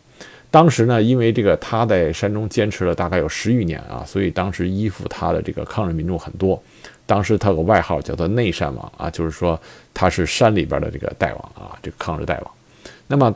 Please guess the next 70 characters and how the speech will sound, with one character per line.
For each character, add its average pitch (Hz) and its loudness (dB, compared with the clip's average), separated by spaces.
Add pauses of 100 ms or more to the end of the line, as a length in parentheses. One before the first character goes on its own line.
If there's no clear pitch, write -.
(240)
所 165 8
以 175 8
呢， 101 2
他 143 0
呢， 98 0
后 98 2
来 76 -2
呢， 85 -2
就 90 -2
是 78 -6
和 76 -6
这 82 -2
个 80 -8
于 95 -2
清 101 0
芳 98 2
联 76 -2
系 78 -6
上 73 -4
了 - -12 (100)
啊。 80 -10
那 85 -2
么 80 -2
于 85 -2
清 101 -2
芳 87 2
专 147 6
门 90 2
的 90 4
进 98 -4
到 78 -4
山 87 -2
里 73 -6
去 - -14
啊， 76 -8
进 - -8
到 82 -4
山 80 -6
里 73 -8
去 76 -10
与， 64 -8
和 - -12
他 78 -8
见 80 -6
面。 78 -6 (560)
那 80 -4
么 78 -2
双 90 0
方 85 0
面 80 -2
呢， - -12
就 - -12
是 - -10
一 90 -4
拍 80 -8
即 - -12
合 - -16
啊， - -14
有 82 -8
共 101 -2
同 76 -8
的 76 -6
这 78 -6
个 80 -4
抗 78 -8
日 76 -6
的 - -8
这 - -10
个 - -10
梦， 92 -6